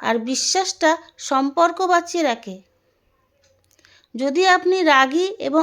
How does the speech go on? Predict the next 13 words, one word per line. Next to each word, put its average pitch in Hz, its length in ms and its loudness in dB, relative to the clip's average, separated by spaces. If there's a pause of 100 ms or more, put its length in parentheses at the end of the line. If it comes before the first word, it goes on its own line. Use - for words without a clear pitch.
(160)
অহংকারী 320 500 2
হন, 302 260 0 (360)
তাহলে 330 280 4 (140)
আপনার 339 360 2 (100)
আর 277 160 0 (100)
শত্রুর 311 460 -4
প্রয়োজন 294 440 0 (120)
নেই। 202 140 -4 (320)
আপনাকে 302 500 0 (160)
বরবাদ 262 380 4 (100)
করার 359 320 2
জন্য 330 180 4 (360)
আপনার 294 340 2